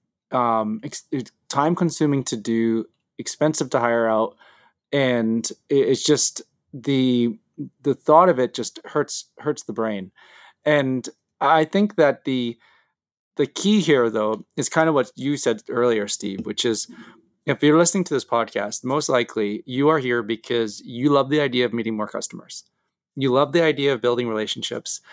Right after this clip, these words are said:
and you actually do love the idea of thinking through the journey the customers are going through and making sure that you are communicating in a way, kinda like that roofer on a roof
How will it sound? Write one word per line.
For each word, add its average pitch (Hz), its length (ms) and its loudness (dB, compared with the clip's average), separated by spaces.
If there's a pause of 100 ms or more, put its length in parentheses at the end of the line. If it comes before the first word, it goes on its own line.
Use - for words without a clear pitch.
(220)
and 143 120 2
you 147 100 6
actually 202 240 0
do 190 220 0
love 127 220 0
the 123 100 0
idea 120 420 2
of 127 220 -2
thinking 165 580 0
through 151 340 -2
the 117 140 -8
journey 131 640 -2
the 123 140 -2
customers 120 500 -2
are 117 60 -2
going 113 320 -2
through - 280 -10 (300)
and 143 160 2
making 143 340 2
sure 143 300 2
that 123 160 0
you 127 180 0
are 120 120 2 (140)
communicating 127 800 0
in 120 100 0
a 117 60 0
way, 120 240 2
kinda 139 260 -2
like 131 200 -2
that 127 180 0
roofer 143 440 0
on 131 120 0
a 123 40 -2
roof 131 400 0